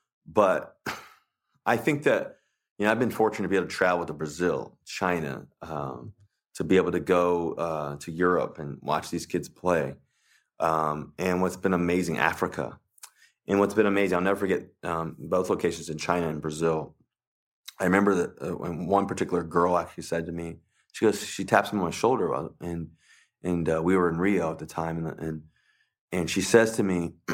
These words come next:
<clears throat> you know, and we were all this practice field. There's about a hundred kids playing flag football at the time, or fifty, fifty, hundred kids or so. And this girl taps me on the shoulder. She goes, "You know what? I, I, we, we have a problem." I said, "What is the problem?" She was like, "Well, you know, like, here in Brazil,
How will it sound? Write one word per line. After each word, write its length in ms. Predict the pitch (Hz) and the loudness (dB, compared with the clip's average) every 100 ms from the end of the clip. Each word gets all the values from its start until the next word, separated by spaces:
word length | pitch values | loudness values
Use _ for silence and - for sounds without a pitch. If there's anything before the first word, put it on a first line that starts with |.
| - 117 | -4 -4
<clears throat> 400 | 104 - _ - | -6 -12 _ 2
you 120 | 107 | 4
know, 360 | 101 98 95 | 6 4 2
and 220 | 80 90 - | 0 -2 0
we 60 | |
were 100 | 95 | 2
all 80 | 90 | 2
this 160 | 87 - | 0 -4
practice 360 | - 80 - | -2 -2 -2
field. 180 | - 82 | -2 0
There's 120 | 80 | 0
about 140 | 80 78 | -2 0
a 40 | |
hundred 280 | 92 92 90 | 0 0 0
kids 200 | 80 80 | -2 -4
playing 320 | - 80 80 | -4 -4 -4
flag 260 | 78 71 - | -2 -2 -2
football 240 | 78 78 | -4 -4
at 60 | - | -4
the 40 | |
time, 200 | 78 80 | -8 -8
or 40 | |
fifty, 260 | 78 - 92 - - | -8 -8 -6 -8 0
fifty, 240 | 113 85 | 2 2
hundred 320 | 78 87 82 | -2 0 0
kids 160 | - 80 | -2 -6
or 40 | |
so. 200 | 82 - - _ - - - _ | -6 -12 -14 _ -20 -20 -20 _
And 340 | 98 98 95 92 | 4 4 4 2
this 120 | 95 | 2
girl 180 | 98 117 | 4 4
taps 280 | 113 98 - | 4 2 0
me 60 | |
on 60 | 92 | -4
the 60 | |
shoulder. 220 | - 110 107 | 0 0 0
She 140 | 98 | -2
goes, 240 | 92 95 | -2 0
"You 60 | 98 | 0
know 160 | 95 92 | 0 0
what? 340 | 92 87 - - - 50 - | 0 0 -4 -12 -18 -20 -8
I, 100 | 92 | -6
I, 100 | - | -4
we, 100 | 87 | -6
we 120 | 76 | -2
have 140 | 92 82 | -2 -2
a 40 | |
problem." 440 | - 127 143 92 | -2 0 0 -2
I 80 | 85 | -4
said, 140 | 85 92 | -4 -2
"What 80 | 95 | -2
is 100 | 92 | -4
the 60 | |
problem?" 300 | 98 - 92 | -2 -2 -2
She 100 | 92 | -4
was 120 | 92 | -2
like, 180 | 87 82 - _ - - - | -2 -4 -8 _ -20 -20 2
"Well, 460 | 104 104 - - _ _ _ - - - | 6 6 2 -6 _ _ _ -20 -20 -10
you 120 | 107 | -6
know, 140 | 95 85 | -4 -4
like, 180 | 82 - - | -6 -10 -12
here 200 | 104 120 | 0 2
in 100 | 104 | 2
Brazil, 640 | 92 87 123 160 110 - | 0 2 2 2 0 -4